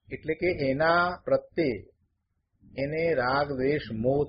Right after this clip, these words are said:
થતા નથી. પોતાના સ્વરૂપ પ્રત્યે એકમાત્ર સભાનતા અને બીજા બધા પ્રત્યે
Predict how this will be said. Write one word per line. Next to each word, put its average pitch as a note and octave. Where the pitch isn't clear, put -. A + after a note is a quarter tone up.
થતા C#3
નથી. G#2
પોતાના D#3
સ્વરૂપ C#3+
પ્રત્યે B2+
એકમાત્ર C3
સભાનતા A2+
અને D3
બીજા C#3+
બધા C#3+
પ્રત્યે C3+